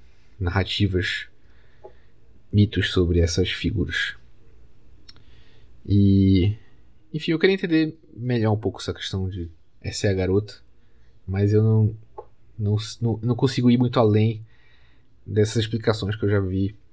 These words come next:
e dessa impressão de que, de como esse sistema decide quem vai ser a estrela no fim das contas. Como é um filme,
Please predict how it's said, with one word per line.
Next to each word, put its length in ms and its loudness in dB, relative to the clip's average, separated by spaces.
e 520 -4
dessa 280 -2
impressão 720 0
de 200 -12
que, 500 -6
de 140 -12
como 500 4
esse 220 -4
sistema 480 0
decide 720 0
quem 160 -4
vai 140 6
ser 440 0
a 80 -4
estrela 420 4
no 100 -2
fim 120 -8
das 160 -6
contas. 420 -12
Como 160 0
é 60 6
um 60 4
filme, 520 2